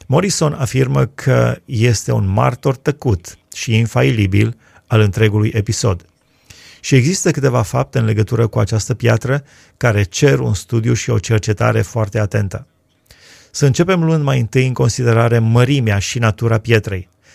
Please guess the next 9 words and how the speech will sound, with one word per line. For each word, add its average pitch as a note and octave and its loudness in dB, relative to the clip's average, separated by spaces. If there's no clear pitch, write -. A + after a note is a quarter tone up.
Fără C#3 2
îndoială, D3 2
piatra C3 2
era A2+ 2
mare A#2+ 2
și C#3 -2
deci A#2+ 0
foarte A#2+ -2
grea. G2+ -2